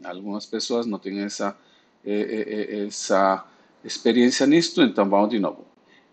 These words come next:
F de g de x, a função mamãe é de fora, g de x tá dentro, né? É o filhinho. Mas quem que é f de x? O exponencial. O exponencial, e aqui dentro tem que estar o filhinho, que é g de x. E finalmente substituo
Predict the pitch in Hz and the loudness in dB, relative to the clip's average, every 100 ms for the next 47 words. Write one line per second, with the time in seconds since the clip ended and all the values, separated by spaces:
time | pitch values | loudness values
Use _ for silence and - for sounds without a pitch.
0 | - 170 175 135 101 95 104 135 131 202 | 4 4 6 2 2 0 0 2 2 2
1 | 202 - - _ - - 85 - 104 110 | 0 -2 -8 _ -14 -6 -4 -4 -6 -4
2 | 101 101 101 101 101 120 - 170 175 180 | -2 0 0 0 -2 -4 4 6 8 6
3 | - 98 98 123 - 135 127 87 - 113 | 2 0 -2 -4 -4 -4 -4 -8 -8 0
4 | 151 170 - _ _ 123 - 139 92 73 | 0 0 -6 _ _ -6 0 2 2 -4
5 | - _ - - _ _ _ 151 - 202 | -16 _ -20 -20 _ _ _ -2 4 4
6 | - 175 - 156 156 151 170 170 165 220 | 6 4 6 4 6 4 4 4 4 4
7 | 175 - - 113 - 117 110 113 - - | 2 -2 -6 -6 -2 0 0 0 -2 -4
8 | - _ _ _ _ _ _ _ - 98 | -6 _ _ _ _ _ _ _ -14 -14
9 | - 120 123 135 196 190 196 - 104 - | -8 -4 -2 -2 2 4 4 -2 -6 -6
10 | 113 107 120 160 113 - 92 - 156 208 | -6 -4 -4 -6 -6 -4 -6 -4 -2 -2
11 | 139 73 - _ _ - 95 92 120 151 | -2 -6 -14 _ _ -12 -10 -6 -4 -2
12 | 151 - 78 - - _ _ _ _ _ | -2 -2 -4 -10 -20 _ _ _ _ _
13 | - 220 165 147 147 151 160 - 135 - | -8 -4 2 6 6 6 4 -2 -4 -6
14 | 131 - 120 113 | -8 -6 -4 0